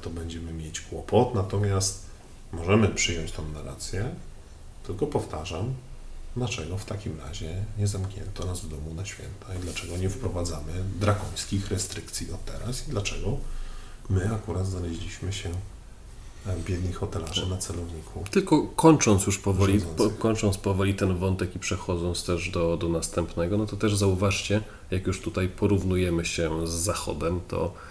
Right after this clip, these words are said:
Speaker 2: przy takich pełnych lockdownach, zobaczcie, co zrobiły Niemcy. Zobaczcie, co zrobiły Czechy, co rząd Czech czy rząd Niemiec zrobił, tak? Pod kątem wsparcia dla pracodawców.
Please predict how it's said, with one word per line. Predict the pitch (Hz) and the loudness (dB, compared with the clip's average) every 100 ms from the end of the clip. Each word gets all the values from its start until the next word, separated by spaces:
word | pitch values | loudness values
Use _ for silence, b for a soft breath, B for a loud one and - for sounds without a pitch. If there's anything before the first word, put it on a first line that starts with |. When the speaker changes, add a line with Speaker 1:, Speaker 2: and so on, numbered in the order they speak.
| B B | B B
Speaker 2:
przy | - - - 92 92 - - - | 0 4 6 6 4 2 -12 0
takich | 101 101 101 | 0 2 -2
pełnych | - 117 113 98 - | 6 8 10 8 4
lockdownach, | 90 98 90 82 78 - - - - | 4 6 4 4 0 -4 -12 -12 -6
zobaczcie, | 90 87 101 - | -2 2 2 2
co | 107 120 | 2 4
zrobiły | 120 120 131 139 | 4 4 4 6
Niemcy. | 135 92 87 - 101 - - - - - - | 6 6 4 -2 -6 -8 -14 -14 -12 -10 -8
Zobaczcie, | - 87 92 - 98 | -4 2 2 2 0
co | 101 | 2
zrobiły | 95 98 95 101 104 | 2 4 4 6 6
Czechy, | - 92 | 4 2
co | - | 0
rząd | 95 117 117 - - | 4 8 8 6 4
Czech | 98 82 | 4 4
czy | - 90 | 0 -2
rząd | - 85 85 | 0 0 4
Niemiec | 95 87 78 78 | 2 2 0 -4
zrobił, | 90 - - | -4 -6 -8
tak? | 107 | -8
Pod | - 98 | -6 -4
kątem | 98 98 95 | -2 0 4
wsparcia | - - 123 - 87 | 4 6 2 2 -2
dla | 85 | -4
pracodawców. | - 90 87 82 - - | -2 -2 0 -2 -4 -6